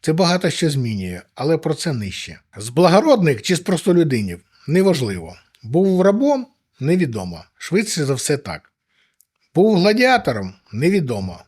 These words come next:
Ймовірність велика. Воював у римській армії, а потім став дезертиром? Невідомо. Можемо припустити, що так. Як потрапив у рабство? Дуже важливо.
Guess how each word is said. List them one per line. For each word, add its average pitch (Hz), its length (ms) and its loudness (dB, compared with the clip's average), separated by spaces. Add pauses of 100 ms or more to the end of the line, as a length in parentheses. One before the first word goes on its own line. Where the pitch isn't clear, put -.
(140)
Ймовірність 139 600 -2
велика. 85 440 -12 (340)
Воював 196 720 4
у 175 80 4
римській 185 640 2 (280)
армії, 175 420 4
а 175 100 4
потім 180 380 2
став 170 320 0
дезертиром? 180 760 2 (180)
Невідомо. 110 640 -2 (280)
Можемо 165 440 2
припустити, 165 680 -4
що - 180 -6
так. - 340 -18 (440)
Як 175 280 0
потрапив 202 640 2 (280)
у 165 100 0
рабство? 196 600 -2 (260)
Дуже 120 380 0
важливо. 98 540 -8